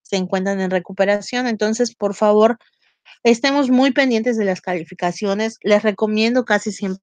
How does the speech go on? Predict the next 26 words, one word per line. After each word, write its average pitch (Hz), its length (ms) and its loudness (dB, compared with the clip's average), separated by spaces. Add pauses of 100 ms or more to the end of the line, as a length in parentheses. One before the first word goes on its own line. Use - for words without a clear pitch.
(120)
al 202 140 -2
final 175 300 0
del 190 140 0
módulo 190 460 -2 (480)
que 269 120 2
tomen 277 300 2
una 254 160 2
captura 202 420 2
de 196 120 4
pantalla 180 640 2
acerca 185 680 0 (280)
de 202 260 2
su 190 160 -10
calificación 170 800 -8
final. 247 440 0 (1040)
Y 226 240 -4 (160)
esta 277 360 4
calificación 233 600 0
final 226 300 -2
debe 220 180 6
estar 208 280 0
aproximadamente 247 1200 -2
entre 190 340 -2
el 196 80 -2
martes 247 600 0
seis 240 600 -2